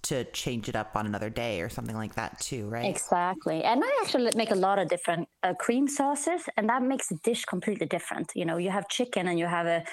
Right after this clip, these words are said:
Speaker 2: cream sauce that tastes like, um, rosemary and, and, uh, uh, grapes. I just made now for turkey, for turkey, actually, for Thanksgiving.
Speaker 1: Hmm.
Speaker 2: Um, or you have another sauce that tastes more like, um,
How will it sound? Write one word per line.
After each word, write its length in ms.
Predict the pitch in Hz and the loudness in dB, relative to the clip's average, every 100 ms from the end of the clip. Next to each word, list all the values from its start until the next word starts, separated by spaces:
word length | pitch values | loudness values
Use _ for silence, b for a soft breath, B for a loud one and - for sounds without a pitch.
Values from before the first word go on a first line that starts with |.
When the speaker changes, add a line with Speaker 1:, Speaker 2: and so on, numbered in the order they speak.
| B B | B B
Speaker 2:
cream 300 | - 220 202 | 2 2 2
sauce 360 | - 190 185 - | 4 4 4 2
that 180 | 175 - | 0 2
tastes 340 | 196 170 - 180 | 0 0 0 2
like, 320 | 165 160 - - - B B B B - | 2 0 -4 -6 -8 B B B B -2
um, 480 | 175 160 143 143 143 - _ _ - - B B B 175 | 0 2 2 0 -4 -16 _ _ -2 -2 B B B 0
rosemary 720 | 220 247 208 208 208 202 185 | 4 4 4 2 2 2 2
and, 220 | 180 165 | 2 2
and, 300 | 175 170 170 | 2 2 2
uh, 300 | 170 160 165 175 - 175 | 2 2 0 -2 -2 0
uh, 180 | 165 | 0
grapes. 640 | 156 226 247 160 214 - - | 2 2 2 2 -2 -4 -2
I 160 | 180 170 | -2 0
just 180 | 175 190 | -2 -2
made 140 | 175 | 0
now 140 | 175 | 0
for 120 | 165 165 | -2 -4
turkey, 360 | 208 202 - - | -4 -4 -6 -2
for 340 | 170 160 160 - | -2 0 -4 -2
turkey, 320 | 220 220 - | -2 -2 -2
actually, 280 | 151 - 160 | -2 -4 -6
for 160 | 165 | -4
Thanksgiving. 540 | 160 165 165 165 170 190 - | -4 -4 -2 -2 -2 -4 -6
Speaker 1:
Hmm. 340 | 233 262 139 127 | -6 -4 -2 2
Speaker 2:
Um, 220 | 185 175 | 4 4
or 160 | 165 196 | 2 4
you 120 | 190 | 2
have 240 | 185 208 190 | 2 2 2
another 340 | 208 269 226 | 2 4 2
sauce 440 | - 196 185 180 - | 2 4 4 2 2
that 380 | 185 165 - - | 2 2 0 -2
tastes 440 | 202 175 - - | 0 0 -2 -2
more 240 | 190 180 | 0 2
like, 440 | 175 170 170 - 196 | 2 2 0 -2 -2
um, 380 | 165 156 156 | 0 0 -2